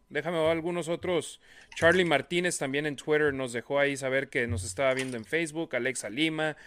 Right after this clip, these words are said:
eh, ahí al pendiente. Eh, Ariel Moya, Juárez seis cinco seis, Las Vegas Raiders, saludos carnales. Vic Rattlehead, Eduardo Lomas,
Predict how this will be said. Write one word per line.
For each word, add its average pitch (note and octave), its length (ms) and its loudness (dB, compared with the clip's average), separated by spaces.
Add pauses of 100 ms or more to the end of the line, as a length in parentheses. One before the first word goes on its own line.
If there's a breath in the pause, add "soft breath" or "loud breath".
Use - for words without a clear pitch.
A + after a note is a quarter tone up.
(240 loud breath)
eh, A#2+ 320 0
ahí B2 160 0
al C3+ 120 2
pendiente. B2+ 540 -4 (440 loud breath)
Eh, C#3 380 0
Ariel E3 260 2
Moya, A#3 600 0
Juárez E3+ 340 -2
seis E3+ 220 -4
cinco D#3+ 260 -8
seis, F#3+ 320 -4
Las C#3 160 -6
Vegas D#3 280 -4
Raiders, F3 340 -4
saludos D#3 320 -8
carnales. F3+ 640 -4
Vic D#3 180 -6
Rattlehead, F3 560 0
Eduardo D#3+ 500 -2
Lomas, G#3+ 560 -2